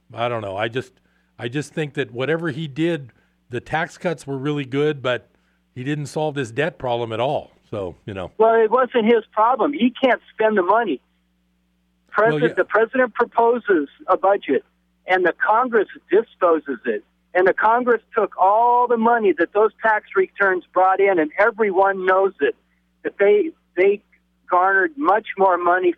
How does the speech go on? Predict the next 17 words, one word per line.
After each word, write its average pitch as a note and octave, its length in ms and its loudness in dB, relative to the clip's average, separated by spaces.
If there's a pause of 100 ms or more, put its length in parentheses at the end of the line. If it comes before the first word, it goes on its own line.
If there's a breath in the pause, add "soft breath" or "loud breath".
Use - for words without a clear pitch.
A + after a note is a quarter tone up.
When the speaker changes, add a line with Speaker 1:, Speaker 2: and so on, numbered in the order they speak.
Speaker 2:
for E3 80 -8
the D#3 100 0 (120)
federal F3 260 2
government, E3 380 0
more G3 160 4
than F3 200 2 (120)
ever G#3 420 0
anybody G3 540 0
ever F3+ 260 2
expected. C#3 640 -4 (460)
And F3+ 120 2
they G3 140 2 (180)
spent A#3+ 280 -2 (160)
every G3+ 260 0
dime F#3 360 0
of D3 120 -2
it. - 80 0